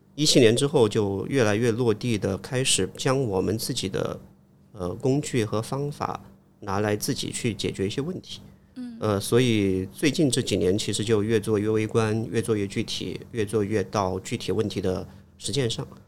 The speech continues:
Speaker 2: 嗯。
Speaker 1: 所以我们现在对自己的定义，我们叫自己是一个城市科学的实践者。啊，所以，呃，我们团队一方面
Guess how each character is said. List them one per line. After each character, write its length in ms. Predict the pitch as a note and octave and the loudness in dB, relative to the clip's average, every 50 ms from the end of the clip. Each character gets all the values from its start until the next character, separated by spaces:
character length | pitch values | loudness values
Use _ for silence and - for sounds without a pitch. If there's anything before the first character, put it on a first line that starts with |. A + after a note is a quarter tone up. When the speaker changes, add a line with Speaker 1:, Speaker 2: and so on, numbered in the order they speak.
| - _ - | -20 _ -12
Speaker 2:
嗯。 80 | C4 | -4
Speaker 1:
所 100 | B3+ D#3+ | 2 6
以 20 | D#3 | 6
我 60 | D#3 | 6
们 100 | G#2+ A2 | 6 6
现 160 | - F3+ E3 | 6 4 4
在 160 | D#3 E3 C#3 | 4 4 2
对 200 | A#2+ - C#3+ B2 | 2 2 0 0
自 120 | A#2 - D3 | 0 -2 -4
己 120 | B2 C3 | -4 -4
的 100 | - G2+ | -4 -4
定 260 | G2 - C3+ C3+ B2 | -4 -4 -4 -6 -4
义， 120 | A#2+ B2 A2 | -4 -2 -2
我 120 | F#2+ F2+ | 0 0
们 140 | F2+ F2+ F#2+ | 0 -2 -2
叫 180 | - B2+ A#2+ G#2+ | 0 0 -2 0
自 140 | - C3 | -2 -2
己 160 | A2+ - F#2+ F#2 | -4 -2 -2 -2
是 160 | - - G#2+ | -2 -2 -2
一 140 | G#2 G#2 G#2+ | -2 -2 0
个 360 | A2+ G#2+ G#2 G2 G2+ G2 F#2+ | 2 2 2 2 0 0 -2
城 220 | - - - G2 | -2 -2 0 0
市 160 | - - B2 | 0 -2 -4
科 220 | G2 - - C#3 B2+ | -4 -2 -2 -2 -2
学 200 | - - G2 F#2+ | 0 -2 -2 -2
的 360 | - - - - - - - - - - _ _ - | -2 -2 -2 -2 -2 -4 -6 -8 -12 -20 _ _ -8
实 160 | - - G#2+ | -4 -4 -2
践 220 | G2 B2 - D3+ | 0 0 -2 -2
者。 140 | - - - - - - - _ _ - _ - - | -4 -6 -8 -10 -16 -20 -20 _ _ -20 _ -18 -10
啊， 180 | - F2+ D#2+ D#2+ - | -6 -6 -6 -6 -6
所 220 | - - A2 G#2 | -4 0 2 2
以， 280 | G#2 G#2 G2+ G2 F#2 F2+ - - - _ _ _ _ _ - | 4 4 2 2 0 -2 -4 -10 -20 _ _ _ _ _ -2
呃， 120 | G#2 G2 | 0 0
我 140 | F#2 F#2+ F#2+ | 2 2 2
们 100 | G2+ C3 | 2 2
团 200 | C3 B2 G2+ G2 | 2 2 2 4
队 160 | A2+ A2 G#2 | 4 4 4
一 100 | G#2 A#2 | 4 2
方 180 | A2+ B2+ B2 B2+ | 2 2 2 4
面 300 | B2 A#2 G#2 F#2 F2 | 4 4 2 2 0